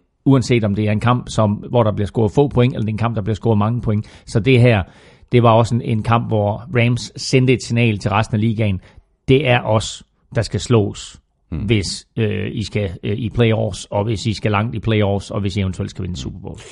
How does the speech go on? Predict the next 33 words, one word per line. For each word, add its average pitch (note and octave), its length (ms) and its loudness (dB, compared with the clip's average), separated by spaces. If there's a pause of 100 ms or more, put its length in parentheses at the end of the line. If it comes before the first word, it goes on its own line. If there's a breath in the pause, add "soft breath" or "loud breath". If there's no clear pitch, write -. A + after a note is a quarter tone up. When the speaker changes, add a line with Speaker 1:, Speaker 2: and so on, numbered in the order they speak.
(200 loud breath)
Speaker 2:
Vi G2+ 100 -2
var A2 100 4
inde A#2+ 120 2
på A#2+ 100 0
det A2 80 -4
lidt G#2+ 100 -2
tidligere, A#2+ 320 0
Claus, G#2 280 -2
men F#2+ 120 0
hvad F#2 180 4
i F#2 60 6
alverden, G#2 420 0
øh, F2 220 -2
er G2 80 -2
det, G#2+ 100 -12
der F#2 60 -12
sker A2 180 -4
med F#2+ 80 -6
det G2 80 -4
her F2+ 260 -2
Vikings G2 220 -6
defense, G2 420 -6
der F#2 80 -2
skulle E2+ 220 -6
være F2 240 2
et G#2+ 120 -2
af A#2 60 -2
de G#2+ 120 -10
bedste G#2 360 -2
i, E2 260 -4
øh, D#2 240 -4
i G2+ 120 -4
ligaen? F#2+ 440 -2